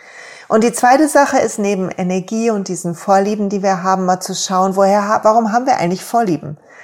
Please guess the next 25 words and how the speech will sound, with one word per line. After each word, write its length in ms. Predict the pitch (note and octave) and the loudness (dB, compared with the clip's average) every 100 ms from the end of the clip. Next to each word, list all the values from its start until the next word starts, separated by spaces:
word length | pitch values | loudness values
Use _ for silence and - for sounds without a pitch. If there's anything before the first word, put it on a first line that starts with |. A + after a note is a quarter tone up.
| - - - - | -20 -20 -20 -4
Also 320 | F3 F3 F3 | 0 0 2
was 340 | F3+ C4+ - | 2 2 -2
hat 200 | A#3+ B3 | -4 -2
das 180 | G#3 F#3 | -2 0
Wochenende 500 | F#3 F#3 B3 A#3+ A#3 | 0 2 -2 -2 -2
für 240 | A#3 - A#3 | -4 -4 -2
uns? 480 | G#3 G#3 G#3 G#3 | -2 -2 -4 -4
Was 200 | F#3+ F3+ | -4 -4
bedeutet 680 | - D#3+ F#3 A3 C#4 D4+ - | -4 -2 0 2 2 -2 0
Wochenende 480 | G3 G3+ A3 F#3+ F#3+ | 0 0 -2 -2 -4
für 180 | F#3+ F#3+ | -2 -2
uns 180 | F#3 - | -2 0
oder 120 | D#3+ | 0
ein 100 | E3 | 0
freier 360 | - F#3+ F#3 | -2 2 2
Tag 280 | F#3 F#3+ F#3+ | 0 -4 -4
oder 280 | F#3 F3+ D#3+ | -2 0 0
Urlaub 540 | F#3 F#3 G3+ A#3+ A#3+ - - - _ - | 2 2 2 0 -4 -16 -20 -20 _ -4
im 280 | G3 G3+ | 0 0
Vergleich 640 | F#3+ - F#3 F#3+ F#3 A3+ - | -2 -4 0 4 4 2 -4
zu 160 | - A3 | -8 -4
unserem 420 | F#3+ F#3+ F3 E3+ | -2 -2 -2 -4
Alltag, 540 | - F#3 G#3 F#3+ D3 - | -2 -4 -4 -6 -6 -2
was 220 | A3 - | -2 0
ja 160 | E4+ | -4